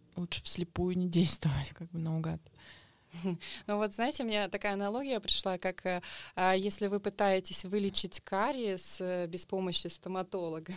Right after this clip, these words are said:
Speaker 2: <laughs> ну, не получится ведь, правда? Поэтому, если есть специалист, то, конечно, лучше к нему обратиться, не заниматься самолечением, и специалист поможет.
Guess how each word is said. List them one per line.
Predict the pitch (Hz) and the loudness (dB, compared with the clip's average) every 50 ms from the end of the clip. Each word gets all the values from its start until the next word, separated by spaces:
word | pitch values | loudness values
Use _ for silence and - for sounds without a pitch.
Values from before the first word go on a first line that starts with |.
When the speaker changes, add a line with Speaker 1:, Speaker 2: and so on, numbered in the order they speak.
| 165 | -10
Speaker 2:
<laughs> | - - | -10 -10
ну, | 185 170 - | -10 -10 -10
не | 170 170 | -10 -8
получится | - 190 180 180 190 220 220 - 190 180 - - 160 | -4 -4 -4 -2 -2 -2 -2 -4 -4 -6 -10 -8 -8
ведь, | 156 156 156 - - | -8 -8 -10 -12 -10
правда? | - 170 170 170 175 170 175 - - - - - - - - | -8 -6 -6 -6 -8 -12 -16 -18 -20 -20 -20 -20 -20 -16 -8
Поэтому, | - 185 185 185 - 196 196 190 190 190 185 185 185 | -6 -6 -4 -4 -4 -4 -2 -2 -2 -2 -2 -2 -4
если | 180 180 185 180 180 - - 190 | -4 -4 -6 -6 -6 -6 -6 -6
есть | 185 185 202 233 247 - | -6 -4 -4 -4 -4 -4
специалист, | - 220 - - 190 196 247 - | -8 -8 -4 -4 -2 -2 -4 -6
то, | - 233 | -8 -8
конечно, | - 180 185 214 - - 208 | -6 -4 -4 -4 -4 -4 -4
лучше | 190 196 202 202 - | -4 -4 -4 -6 -8
к | - - | -8 -8
нему | 190 190 185 | -6 -6 -6
обратиться, | 175 165 170 165 160 - 202 196 - - 190 | -6 -6 -8 -10 -10 -10 -12 -10 -8 -6 -6
не | 175 170 | -4 -4
заниматься | 165 175 175 170 170 175 175 - - | -4 -4 -4 -4 -4 -4 -4 -6 -6
самолечением, | - - 170 165 160 160 160 - - 175 185 202 208 196 175 160 156 156 156 | -6 -6 -6 -6 -6 -4 -4 -4 -4 -4 -6 -6 -6 -6 -6 -8 -8 -8 -10
и | 156 151 151 147 151 151 160 156 139 _ _ _ _ _ _ _ _ _ _ _ - - - - - - _ _ _ _ _ _ _ _ _ _ _ _ _ _ _ _ _ _ _ _ _ - | -10 -10 -12 -12 -14 -14 -14 -16 -18 _ _ _ _ _ _ _ _ _ _ _ -20 -20 -20 -20 -20 -20 _ _ _ _ _ _ _ _ _ _ _ _ _ _ _ _ _ _ _ _ _ -14
специалист | - - - - - 165 196 - _ | -14 -14 -12 -10 -10 -10 -10 -12 _
поможет. | - 180 160 160 160 160 160 165 | -10 -8 -8 -6 -6 -8 -10 -14